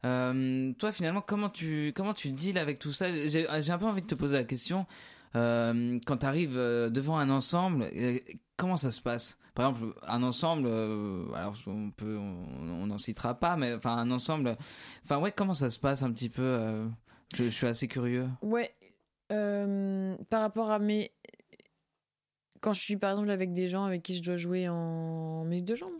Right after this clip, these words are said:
Speaker 1: Voilà, oui, en musique de chambre.
Speaker 2: Bon, ça, ça va, c'est les collègues.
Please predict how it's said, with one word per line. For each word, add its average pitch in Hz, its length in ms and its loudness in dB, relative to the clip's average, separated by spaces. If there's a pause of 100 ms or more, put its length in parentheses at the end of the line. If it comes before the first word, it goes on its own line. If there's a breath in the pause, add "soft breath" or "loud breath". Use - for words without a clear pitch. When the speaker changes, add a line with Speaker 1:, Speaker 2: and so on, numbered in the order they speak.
Speaker 1:
Voilà, 151 440 2
oui, 170 140 -2
en 147 40 0
musique 110 240 -2
de 110 80 0
chambre. 120 480 -4 (1300 loud breath)
Speaker 2:
Bon, 185 140 -2
ça, 214 140 -2
ça 208 160 -2
va, 190 100 2
c'est 190 160 -2
les 160 100 -2
collègues. 170 480 -2